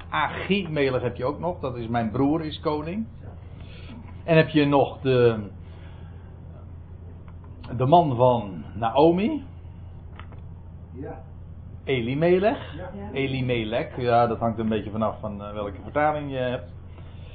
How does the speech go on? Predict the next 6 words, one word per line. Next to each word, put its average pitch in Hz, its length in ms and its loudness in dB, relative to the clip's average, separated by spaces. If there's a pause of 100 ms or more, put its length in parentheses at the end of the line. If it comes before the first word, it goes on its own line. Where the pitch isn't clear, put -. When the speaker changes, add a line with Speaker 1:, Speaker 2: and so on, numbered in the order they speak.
(1000)
Speaker 1:
Melchi. 127 520 0 (140)
En 202 80 -2
trouwens, 214 300 12
ik 196 360 4
had, 165 540 6
ik, - 340 -6